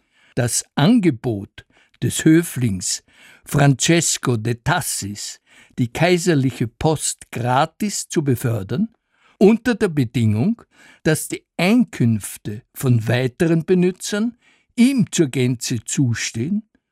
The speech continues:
wurde vom Kaiserhaus akzeptiert. Damit war das Postgebiet der Turn und Taxis geschaffen, dem später die Hofpost in Graz, geleitet von der Familie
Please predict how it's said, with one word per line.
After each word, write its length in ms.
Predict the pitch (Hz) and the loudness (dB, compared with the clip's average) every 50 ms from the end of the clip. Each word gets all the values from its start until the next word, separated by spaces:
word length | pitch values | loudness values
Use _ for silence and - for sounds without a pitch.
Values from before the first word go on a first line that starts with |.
| _ _ _ _ _ _ | _ _ _ _ _ _
wurde 360 | - 110 123 127 120 104 113 107 | -6 -2 0 0 0 0 -2 -6
vom 260 | - 117 92 90 - | -6 -8 -10 -10 -8
Kaiserhaus 920 | - 131 143 139 139 135 - 180 156 127 127 117 110 120 135 - - - - _ _ | -6 -4 -2 -2 -2 0 2 2 2 2 0 -2 -4 -4 -4 -6 -8 -12 -16 _ _
akzeptiert. 840 | - 131 113 - - - - - 160 156 - _ - 73 - - - _ _ _ _ _ _ _ _ _ _ _ - - - - _ _ _ _ _ | -8 -8 -8 -8 -10 -12 -6 -4 -4 -4 -6 _ -16 -14 -14 -16 -20 _ _ _ _ _ _ _ _ _ _ _ -20 -20 -20 -20 _ _ _ _ _
Damit 560 | 147 143 156 151 185 214 220 226 - - 165 | 0 0 2 2 2 2 0 0 -2 -4 -2
war 180 | 160 151 160 | -2 -2 -2
das 280 | 165 - 170 151 - - | -2 -4 -4 -6 -6 -8
Postgebiet 1080 | _ - 190 196 - - - - - - 139 110 110 - 110 127 151 - _ _ - _ _ _ _ _ _ _ _ - | _ -2 -2 -2 -2 -4 -8 -8 -4 -4 -4 -4 -2 -4 -6 -6 -6 -8 _ _ -20 _ _ _ _ _ _ _ _ -2
der 180 | 151 127 - - | -2 -2 0 2
Turn 340 | - 156 170 170 180 170 | 4 4 4 4 2 2
und 220 | 165 120 113 - - | 0 0 0 0 -2
Taxis 640 | - 143 143 - - - - 143 123 - - - | -6 -6 -6 -6 -8 -8 -6 -6 -8 -8 -10 -8
geschaffen, 600 | - - - - 156 107 - - - - - - - _ _ _ _ _ _ _ _ _ - | -6 -6 -4 -2 -4 -4 -6 -10 -14 -16 -16 -16 -18 _ _ _ _ _ _ _ _ _ -10
dem 160 | - - 101 | -10 -10 -8
später 600 | - - - - - 135 147 147 - - 175 190 | -8 -10 -8 -4 -2 -2 -2 -2 -2 -2 -4 -4
die 220 | 196 _ - 107 87 | -4 _ -10 -8 -6
Hofpost 800 | - 123 120 127 - - - - - 175 180 175 - - - 110 | -6 -6 -6 -6 -8 -12 -8 -4 -2 -2 -2 -4 -6 -10 -12 -12
in 140 | 101 98 | -14 -12
Graz, 600 | - 113 107 104 95 95 107 135 - - - - _ _ _ - - - - - _ _ _ - | -12 -12 -10 -10 -10 -10 -10 -12 -12 -14 -14 -14 _ _ _ -20 -20 -20 -20 -20 _ _ _ 2
geleitet 600 | - 165 165 170 175 220 226 - 220 208 - - | 2 4 4 4 2 0 -2 -6 -10 -12 -6 -2
von 220 | 185 175 170 165 | -2 0 0 0
der 140 | 151 143 123 | -2 -4 -4
Familie 640 | - - 123 107 113 113 104 101 104 92 82 80 | -4 -4 -2 -2 -4 -4 -6 -8 -12 -12 -14 -16